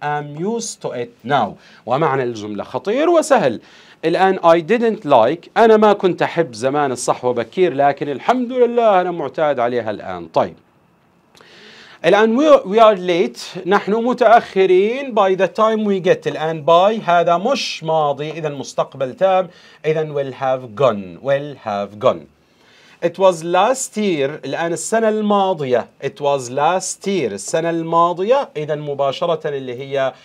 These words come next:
when، ما في when والله، إذا هون it was last year that. الآن الكتاب بيقولنا في إحدى الجزئيات إذا بدأت بإت بإمكانك تستخدم لهم كلهم ذات،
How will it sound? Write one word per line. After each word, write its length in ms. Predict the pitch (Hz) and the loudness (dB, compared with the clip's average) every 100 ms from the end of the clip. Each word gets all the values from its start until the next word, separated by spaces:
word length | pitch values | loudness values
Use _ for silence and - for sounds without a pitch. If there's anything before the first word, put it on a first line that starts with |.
| - - _ | -20 -20 _
when، 680 | 123 131 131 156 160 139 120 | -12 -12 0 2 2 -2 -4
ما 180 | 156 190 | 0 0
في 280 | 180 196 196 | -2 -4 -2
when 300 | 190 208 214 | 0 2 2
والله، 640 | 202 196 196 185 165 135 | 2 2 4 4 4 0
إذا 260 | 156 151 135 | -6 -6 -4
هون 280 | 135 143 135 | -4 -4 -4
it 220 | 135 - | -10 -6
was 260 | 123 117 | -4 -4
last 320 | 110 113 110 - | -4 -6 -6 -2
year 220 | 185 190 | 0 0
that. 340 | 180 170 113 | 2 0 0
الآن 260 | 127 151 214 | -4 -4 -2
الكتاب 520 | 247 - 247 247 180 | -4 -4 -2 0 0
بيقولنا 380 | 180 170 160 151 | 0 0 -2 -4
في 180 | 165 156 | -6 -6
إحدى 160 | 139 | -4
الجزئيات 760 | 151 139 127 127 170 240 165 170 | -4 -4 -10 -8 -2 2 2 0
إذا 180 | 156 185 | -4 -2
بدأت 460 | 190 160 147 - | -2 -2 -2 -4
بإت 320 | 123 185 185 | -2 -2 -2
بإمكانك 500 | 127 117 123 165 143 | -6 -6 0 0 0
تستخدم 520 | - 127 - 117 123 147 | -6 -10 -6 -6 -6 -6
لهم 180 | 143 | -6
كلهم 340 | 120 151 131 123 | -6 -8 -8 -2
ذات، 260 | 156 139 | 2 2